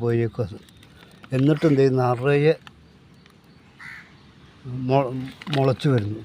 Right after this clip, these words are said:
നിറയെ മുളച്ചു വരുന്നു. അപ്പോൾ ഇതിനൊരു വളവും ചെയ്യാഞ്ഞിട്ടാണ് ഇതിങ്ങനെ വള-, വളർന്നു വരുന്നത്. മറ്റേ എല്ലാ കൃഷി ഇഞ്ചിക്കും നല്ല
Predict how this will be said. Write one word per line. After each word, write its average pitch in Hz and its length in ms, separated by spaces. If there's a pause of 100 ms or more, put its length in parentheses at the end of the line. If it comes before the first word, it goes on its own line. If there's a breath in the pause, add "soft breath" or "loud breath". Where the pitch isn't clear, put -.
നിറയെ 156 380
മുളച്ചു 113 260
വരുന്നു. - 240 (640)
അപ്പോൾ 127 180
ഇതിനൊരു 151 380
വളവും 151 260 (100)
ചെയ്യാഞ്ഞിട്ടാണ് 147 800 (640 loud breath)
ഇതിങ്ങനെ 139 300 (140)
വള-, 123 320
വളർന്നു 123 340
വരുന്നത്. 101 300 (200)
മറ്റേ 127 220 (120)
എല്ലാ 143 180 (280)
കൃഷി 143 260
ഇഞ്ചിക്കും 143 380 (120)
നല്ല 135 240